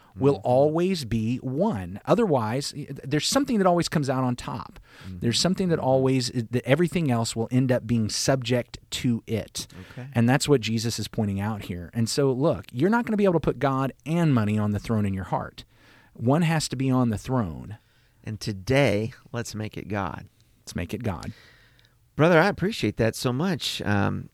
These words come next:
Speaker 2: I don't know if you have a, why
Speaker 1: No,
Speaker 2: don't you
Speaker 1: no
Speaker 2: just
Speaker 1: final
Speaker 2: lead
Speaker 1: words. You wanna
Speaker 2: Okay,
Speaker 1: just lead
Speaker 2: you
Speaker 1: in a
Speaker 2: know
Speaker 1: prayer?
Speaker 2: what? Yeah. How about you let's lead a prayer?
Speaker 1: Holy God, thank you for being God. We ask you to forgive us because far too often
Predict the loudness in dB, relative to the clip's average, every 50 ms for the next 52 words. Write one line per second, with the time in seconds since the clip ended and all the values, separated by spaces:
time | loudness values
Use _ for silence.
0 | -6 -4 -2 0 0 -2 0 2 4 4 6 6 4 2 2 0 -2 _ _ -20
1 | -20 -20 -20 _ _ _ _ _ _ _ _ -20 -20 _ _ _ _ _ _ 0
2 | 2 2 2 4 4 4 4 4 4 4 4 4 4 4 2 2 2 4 6 6
3 | 6 6 4 2 2 4 4 4 4 4 4 4 4 4 2 0 0 2 2 2
4 | 2 0 -4 -8 -8 -8 -6 -6 -4 -4 -4 -6 -4 -6 -6 -6 -6 -6 -8 -10
5 | -10 -12 -14 -18 -16 0 2 2 4 4 2 0 -2 -4 -2 -2 -4 -6 -8 -10
6 | _ _ _ _ _ _ _ _ _ _ -2 0 0 0 0 -2 -2 -2 -2 -2
7 | -2 0 0 0 0 0 -2 -4 -6 -8 -12 -14 -16 -18 -20 _ _ _ _ _
8 | _ _ _ _ _ _ _ _ _ _ 0 2 4 4 4 4 2 2 0 0
9 | 0 0 0 -2 -2 -2 -2 -4 -4 -6 -8 -6 -4 -2 -2 -4 -6 -8 -14 _
10 | _ _ _ _ _ _ _ _ _ _ _ -4 -2 -2 -2 2 4 4 4 4
11 | 4 4 4 6 6 6 4 2 2 0 0